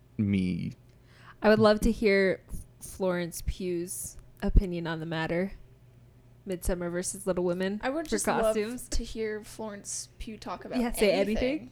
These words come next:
Speaker 1: Oh,
Speaker 2: Just
Speaker 1: yeah,
Speaker 2: talk
Speaker 1: for
Speaker 2: to
Speaker 1: real.
Speaker 2: us.
Speaker 1: Absolutely.
Speaker 3: Yeah, I've, I've watched her multiple times just make ice cream.
Speaker 1: <laughs>
Speaker 3: I watched,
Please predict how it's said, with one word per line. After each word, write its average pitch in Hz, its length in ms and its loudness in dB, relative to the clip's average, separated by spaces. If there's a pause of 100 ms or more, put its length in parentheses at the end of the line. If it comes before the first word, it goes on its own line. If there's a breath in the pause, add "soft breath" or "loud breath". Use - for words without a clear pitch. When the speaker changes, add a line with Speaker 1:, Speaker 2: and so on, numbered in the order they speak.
Speaker 1:
Oh, 160 80 10
Speaker 2:
Just 127 80 10
Speaker 1:
yeah, 131 100 10
Speaker 2:
talk 202 120 8
Speaker 1:
for - 60 6
Speaker 2:
to 113 40 10
Speaker 1:
real. 127 120 10
Speaker 2:
us. 269 180 4
Speaker 1:
Absolutely. 113 520 6
Speaker 3:
Yeah, 240 60 8
I've, 247 360 -2
I've 240 300 -4
watched 226 340 -6
her 233 100 -6
multiple 247 420 -8
times 240 320 -8
just 233 300 -8
make 226 180 -10
ice 233 240 -2
cream. - 800 -2 (100)
Speaker 1:
<laughs> 202 160 8
Speaker 3:
I 233 140 8
watched, 262 540 2